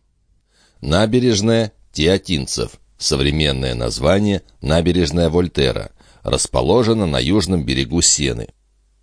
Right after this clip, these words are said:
Национальное собрание завершило проверку Конституции. Имеется в виду Конституция тысяча девятьсот девяносто первого года. Смотрите примечание к части первой,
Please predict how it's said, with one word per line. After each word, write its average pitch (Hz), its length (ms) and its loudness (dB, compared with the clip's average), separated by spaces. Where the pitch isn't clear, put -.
Национальное 71 800 0
собрание 113 720 0
завершило 104 760 2
проверку 76 520 -2
Конституции. 67 1000 -4
Имеется 98 520 0
в 95 40 0
виду 98 280 2
Конституция 95 840 0
тысяча 110 440 -2
девятьсот 73 460 0
девяносто 73 540 -2
первого 80 460 0
года. 64 480 -2
Смотрите 76 580 -2
примечание 69 600 -2
к - 80 -16
части 65 380 -4
первой, 104 520 2